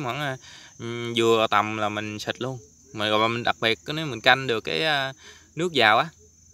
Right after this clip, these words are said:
thì mình phun lúc đó luôn. Rất là hiệu quả.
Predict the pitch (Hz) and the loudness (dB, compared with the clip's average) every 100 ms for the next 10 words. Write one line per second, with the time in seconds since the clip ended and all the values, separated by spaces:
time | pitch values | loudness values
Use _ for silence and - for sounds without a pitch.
0 | _ _ - 107 107 110 107 - 123 127 | _ _ -14 -12 -10 -12 -10 -6 -4 -4
1 | 156 156 139 - - - - - _ - | 0 0 0 -6 -18 -20 -20 -20 _ -6
2 | 143 156 104 101 98 | -4 -4 -2 -2 -2